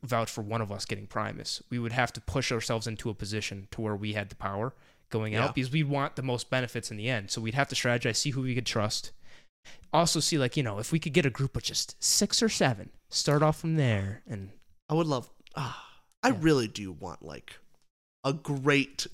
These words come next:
Speaker 2: crew of guys. I want that
Speaker 1: All
Speaker 2: so
Speaker 1: our
Speaker 2: much.
Speaker 1: friends watching are like, "What? We're not gr-," no, you're not. You need to <laughs> just
Speaker 2: Here's the thing. I like my friends. Love my friends. They're
Speaker 1: Yeah, yeah.
Speaker 2: great.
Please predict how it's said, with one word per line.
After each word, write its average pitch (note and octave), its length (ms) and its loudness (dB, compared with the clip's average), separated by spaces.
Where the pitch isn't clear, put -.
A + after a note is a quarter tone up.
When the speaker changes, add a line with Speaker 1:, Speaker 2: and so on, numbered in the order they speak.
Speaker 2:
crew A#2+ 520 -4
of G2+ 100 -12
guys. - 680 -8
I D#3+ 120 8
want B2+ 480 0
that G#2 280 2
Speaker 1:
All G#3+ 200 10
Speaker 2:
so A#3 40 6
Speaker 1:
our A#3+ 100 8
Speaker 2:
much. C3+ 80 0
Speaker 1:
friends A#3 320 8
watching G3 420 8
are E3 100 8
like, C3 220 4
"What? G3+ 260 4
We're C#3+ 140 8
not E3+ 260 8
gr-," D#3+ 160 6
no, D#3 280 8
you're D3+ 180 8
not. D#3+ 460 8
You F3+ 120 8
need G#3+ 180 10
to F#3+ 60 8
<laughs> - 320 6
just - 480 6
Speaker 2:
Here's - 280 4
the - 60 -6
thing. - 180 2
I A3+ 60 8
like A3 200 6
my C3 60 2
friends. - 360 -6
Love D#4 220 6
my D#3 80 6
friends. - 420 -2
They're G#4 100 8
Speaker 1:
Yeah, C#3 120 6
yeah. D#3 80 6
Speaker 2:
great. D3 180 4